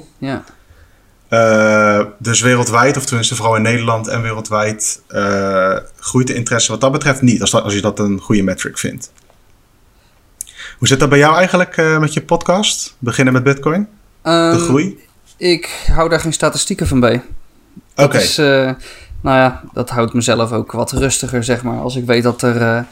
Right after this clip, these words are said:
Speaker 1: ja, honderden of duizenden mensen luisteren, dan, eh, is dat ook weer, eh, anders, zeg maar. Maar, eh,
Speaker 2: Ja.
Speaker 1: ja, heel
Speaker 2: Heb
Speaker 1: af
Speaker 2: je
Speaker 1: en
Speaker 2: dat
Speaker 1: toe
Speaker 2: nog
Speaker 1: komen
Speaker 2: wel?
Speaker 1: er nog wel mensen in de Telegram-groep, eh, komen erbij en die zeggen dan: "Ik heb alles geluisterd."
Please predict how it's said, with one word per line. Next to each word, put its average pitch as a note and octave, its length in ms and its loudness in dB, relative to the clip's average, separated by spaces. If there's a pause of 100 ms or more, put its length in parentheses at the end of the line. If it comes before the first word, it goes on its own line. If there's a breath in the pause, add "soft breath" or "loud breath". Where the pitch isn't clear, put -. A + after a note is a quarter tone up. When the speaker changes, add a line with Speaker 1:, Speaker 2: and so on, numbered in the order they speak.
(540 loud breath)
Speaker 1:
ja, A#2 300 -2
honderden A#2+ 360 -2
of A#2+ 60 -4
duizenden A#2 400 2
mensen A#2 300 -4
luisteren, A#2+ 400 -4
dan, A#2 320 -4
eh, A2+ 100 -6 (340)
is - 120 -8
dat - 160 0
ook B2 120 -2
weer, A#2 300 -2
eh, A2 80 -4 (180)
anders, A2+ 520 -6
zeg B2 220 -8
maar. B2 220 -4 (320 loud breath)
Maar, A3 200 0
eh, F3+ 280 0
Speaker 2:
Ja. - 160 4
Speaker 1:
ja, C#3+ 140 0
heel E3+ 220 4
Speaker 2:
Heb D#3 100 -2
Speaker 1:
af - 40 -2
Speaker 2:
je D3+ 60 2
Speaker 1:
en C#3 60 2
Speaker 2:
dat B2 100 4
Speaker 1:
toe - 20 4
Speaker 2:
nog C3 100 2
Speaker 1:
komen C3 140 6
Speaker 2:
wel? C#3+ 80 6
Speaker 1:
er C3 60 2
nog B2 140 -2
wel B2 160 0
mensen A#2+ 500 -2
in B2 80 -6
de B2 120 -6
Telegram-groep, B2 800 -2
eh, A2+ 160 -2
komen A#2 260 0
erbij B2 360 0
en D#3+ 80 -4
die C#3+ 100 -4
zeggen B2+ 220 -4
dan: A#2 240 -6
"Ik A#2 100 -10
heb C#3 120 -8
alles A2+ 220 -2
geluisterd." - 560 -6